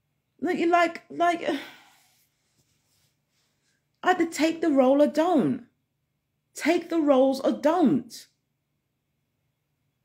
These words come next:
And keep your, keep your self-loathing to yourself, because the thing is, sometimes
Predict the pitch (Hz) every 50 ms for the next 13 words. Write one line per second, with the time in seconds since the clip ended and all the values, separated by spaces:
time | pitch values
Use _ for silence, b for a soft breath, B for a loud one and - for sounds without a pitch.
0 | _ _ _ _ _ - 269 294 269 - - - 330 359 349 - - - _ _
1 | _ _ _ _ _ _ - 214 294 285 - - - - 320 339 339 - - 254
2 | 277 285 285 269 - - 294 277 277 277 - 240 240 240 240 240 202 226 226 220
3 | - 208 202 202 196 202 - 220 202 190 180 - 185 180 - 208 190 196 196 -
4 | - 262 262 247 240 240 240 262 277 269 - - 226 196 190 185 180 -